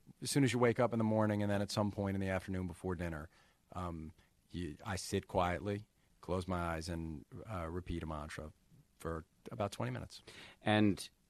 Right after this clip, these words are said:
Speaker 2: so the difference in this, w-, this sort of co-, goes back to what I was saying before about how maybe I disagree with you, but I wanna
Speaker 1: Yeah.
Speaker 2: kinda talk it out. Um, the difference is that the kind of meditation I practice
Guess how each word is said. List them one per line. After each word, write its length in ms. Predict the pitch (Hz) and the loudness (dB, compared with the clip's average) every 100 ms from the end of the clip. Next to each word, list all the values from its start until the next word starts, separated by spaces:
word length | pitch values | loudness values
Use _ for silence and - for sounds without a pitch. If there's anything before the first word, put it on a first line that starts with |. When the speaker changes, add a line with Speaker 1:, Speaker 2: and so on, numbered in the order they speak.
| _ - | _ 4
Speaker 2:
so 280 | 135 117 | 6 8
the 180 | 101 110 | 6 4
difference 460 | 85 196 170 110 101 | 6 6 8 4 6
in 100 | 101 | 4
this, 140 | 110 | 4
w-, 240 | 98 101 73 | 2 -2 0
this 180 | 101 - | 0 0
sort 360 | - - 104 | -4 -2 -2
of 60 | 85 | 2
co-, 180 | 104 - | 0 0
goes 240 | 73 82 | 0 2
back 200 | 87 80 | 4 4
to 60 | 85 | 4
what 100 | 80 | 4
I 40 | |
was 80 | 78 | 4
saying 220 | 90 78 | 2 0
before 240 | 80 87 78 | 0 0 2
about 200 | 76 71 | 2 4
how 180 | 78 | 2
maybe 500 | 73 76 80 90 104 | 2 0 2 2 2
I 60 | 101 | 2
disagree 400 | 101 104 95 107 | 0 -4 -2 0
with 80 | 107 | 0
you, 80 | 98 | 0
but 160 | 76 | 2
I 60 | 76 | 2
wanna 220 | 73 73 | 2 2
Speaker 1:
Yeah. 100 | 95 | 2
Speaker 2:
kinda 140 | 73 | 0
talk 240 | 73 73 76 | 0 -2 0
it 80 | 73 | 2
out. 280 | 87 107 | 0 2
Um, 380 | 80 80 76 71 - - - _ _ - | 2 4 2 0 -6 -20 -20 _ _ 2
the 80 | 113 | 6
difference 260 | 175 147 | 6 6
is 160 | 117 92 | 4 4
that 180 | 101 90 | 4 2
the 60 | |
kind 220 | 101 127 | 4 6
of 40 | 113 | 6
meditation 420 | 104 101 95 95 | 4 2 2 4
I 120 | 92 | 4
practice 560 | 110 123 110 120 110 | 4 4 4 2 -4